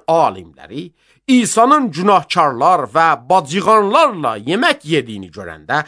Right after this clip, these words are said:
onun şagirdlərinə dedilər, "Nə üçün o bac yığanlar və günahkarlarla yeyib içir?"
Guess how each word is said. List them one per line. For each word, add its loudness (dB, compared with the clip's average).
onun 2
şagirdlərinə -2
dedilər, -4
"Nə 2
üçün -4
o 2
bac 2
yığanlar 2
və -2
günahkarlarla 2
yeyib -2
içir?" -16